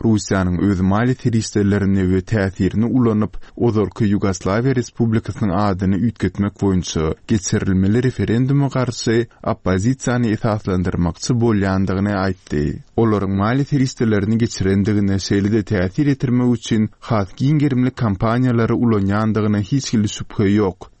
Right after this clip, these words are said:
diýip Mattis özü bilen birlikde Skopje tapar edýän jurnalistlere gurrun berdi. Ol Moskwanyň referendumy täsir etirmek tagallalarynyň näme derejede üstünlikli bolandygynyň anyk däldigini hem belledi. Otuzynjy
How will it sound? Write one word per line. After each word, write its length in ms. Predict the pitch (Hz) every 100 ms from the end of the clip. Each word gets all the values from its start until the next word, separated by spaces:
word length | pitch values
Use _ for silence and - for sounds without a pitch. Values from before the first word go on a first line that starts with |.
| -
diýip 320 | 113 135 151
Mattis 500 | 143 127 - 127 -
özü 380 | 113 101 110 120
bilen 220 | 147 127
birlikde 420 | 123 123 113 107
Skopje 500 | - - 135 139 143
tapar 300 | 127 113 120
edýän 380 | 113 113 107 107
jurnalistlere 720 | 113 107 101 98 90 101 101
gurrun 420 | 107 120 110 98
berdi. 520 | 92 87 - 87 90 107 - -
Ol 160 | 113 110 95
Moskwanyň 520 | 107 - 110 101 107 110
referendumy 600 | 110 101 113 127 139 143
täsir 440 | 143 113 - -
etirmek 420 | 135 - 117 113 -
tagallalarynyň 840 | 120 117 110 107 104 104 101 101 90 -
näme 220 | 113 123
derejede 400 | 139 123 107 107 110
üstünlikli 500 | - - 98 95 147 120
bolandygynyň 640 | 113 110 110 107 107 107 110
anyk 180 | 104 -
däldigini 560 | 120 117 107 107 107 107 -
hem 160 | 101
belledi. 680 | 98 95 90 87 90 82 78 - -
Otuzynjy 540 | 113 113 101 95 101